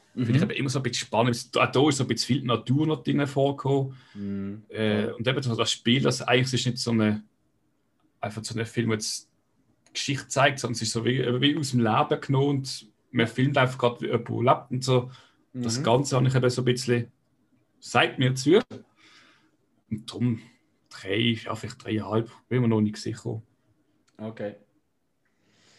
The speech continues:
Speaker 1: Und ich meine,
Speaker 2: Hm.
Speaker 1: auch am Schluss ist eigentlich das Ende ist ein bisschen offen, kann man sagen.
Speaker 2: Wer weiß.
Speaker 1: Teil zwei,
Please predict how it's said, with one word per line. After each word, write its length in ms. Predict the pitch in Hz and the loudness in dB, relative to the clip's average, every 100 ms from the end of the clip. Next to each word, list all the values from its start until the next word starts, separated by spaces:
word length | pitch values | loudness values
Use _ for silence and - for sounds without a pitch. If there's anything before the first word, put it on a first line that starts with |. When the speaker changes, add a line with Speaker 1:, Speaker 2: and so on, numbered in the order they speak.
| _ _ - | _ _ -10
Speaker 1:
Und 160 | 110 | -8
ich 140 | 123 117 | -4 4
meine, 200 | 117 120 | 6 8
Speaker 2:
Hm. 60 | 117 | 6
Speaker 1:
auch 40 | |
am 80 | 113 | 4
Schluss 880 | - 127 135 - - - - - - - - | 0 -2 -2 -6 -10 -10 -12 -16 -20 -20 -12
ist 180 | - 107 | -4 2
eigentlich 160 | 139 | 2
das 160 | - - | 0 -8
Ende 360 | - 104 - 123 | 0 0 0 -4
ist 260 | - - - | -4 -6 -8
ein 40 | |
bisschen 340 | 110 - - - | -8 -8 -8 -4
offen, 320 | 147 - - | -6 -6 -6
kann 160 | 143 147 | -2 -2
man 100 | 143 | -2
sagen. 480 | 104 95 - - - _ _ _ _ _ _ _ _ _ _ _ - _ _ _ - - | -2 -4 -6 -12 -16 _ _ _ _ _ _ _ _ _ _ _ -20 _ _ _ -20 -18
Speaker 2:
Wer 220 | 92 95 | -12 -12
weiß. 160 | 90 101 | -10 -8
Speaker 1:
Teil 180 | 90 98 | -4 -4
zwei, 420 | - - 95 101 | -4 -6 -6 -6